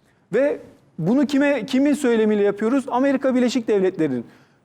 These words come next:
Ya kendisi orada P K K, Y P G'yi savunuyor. Bir numaralı terörist. Yarın öbür gün buraya bir bakmışsınız, Taliban, Afganistan modeli gibi, e, buradaki Colani olur mu olmaz bilmiyorum ama diğer adamlar Batı şehirlerinde,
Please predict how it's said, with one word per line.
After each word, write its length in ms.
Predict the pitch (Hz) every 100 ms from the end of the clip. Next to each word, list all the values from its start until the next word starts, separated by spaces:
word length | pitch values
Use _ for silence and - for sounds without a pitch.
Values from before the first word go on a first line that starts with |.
| -
Ya 100 | 196
kendisi 480 | 196 214 247 240 269
orada 220 | 247 254
P 220 | 262 247
K 180 | 262 254
K, 160 | 262 254
Y 180 | 247
P 200 | 247 262
G'yi 200 | 240 269
savunuyor. 440 | 226 247 226 208 226 - -
Bir 200 | 170 247
numaralı 380 | 240 220 214 254
terörist. 480 | 254 247 254 247 - _ -
Yarın 280 | 214 254 254
öbür 200 | 226 190
gün 240 | 196 240
buraya 220 | 240 233
bir 80 | 247
bakmışsınız, 540 | 220 185 151 - 226 -
Taliban, 480 | 220 220 196 190 214
Afganistan 640 | 196 - 208 196 - 196
modeli 340 | 175 147 131
gibi, 280 | 131 180 214 - - _ -
e, 260 | 160 156 165
buradaki 640 | 208 185 185 202 196 180 - - 170
Colani 560 | 190 202 190 196 202
olur 280 | 202 196 190
mu 140 | 190 196
olmaz 380 | 190 185 160
bilmiyorum 240 | 190 165 190
ama 120 | 190
diğer 180 | 208 190
adamlar 440 | 151 143 180 208 196 - - _ _ _ _ _
Batı 220 | 202 202 220
şehirlerinde, 580 | 180 170 151 147 170